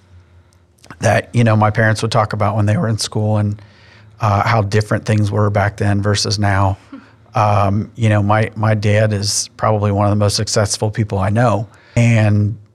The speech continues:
Speaker 1: he was not a very, and he, and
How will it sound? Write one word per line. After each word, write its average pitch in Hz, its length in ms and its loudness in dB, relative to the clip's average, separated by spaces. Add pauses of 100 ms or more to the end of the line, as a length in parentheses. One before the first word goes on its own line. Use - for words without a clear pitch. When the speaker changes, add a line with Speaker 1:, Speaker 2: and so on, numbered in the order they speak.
(160)
Speaker 1:
he 113 260 0
was 117 300 0
not 107 280 0
a 107 120 2
very, 110 560 2
and 120 120 4
he, 139 220 4
and 113 260 2